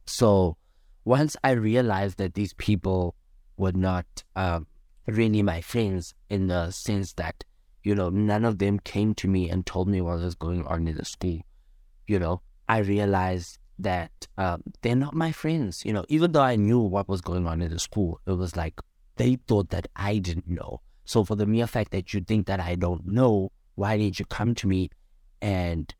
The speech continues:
you know, try to comfort me in some way, shape, or form? You know what I'm saying? So,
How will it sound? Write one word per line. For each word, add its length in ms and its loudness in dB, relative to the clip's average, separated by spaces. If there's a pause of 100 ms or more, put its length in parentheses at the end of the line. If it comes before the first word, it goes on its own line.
you 140 0
know, 200 0
try 240 -2
to 180 -4
comfort 420 0
me 180 2
in 60 -2
some 300 0
way, 140 2
shape, 280 -4
or 80 -4
form? 380 -4
You 100 0
know 120 4
what 120 2
I'm 100 0
saying? 280 -2 (600)
So, 600 2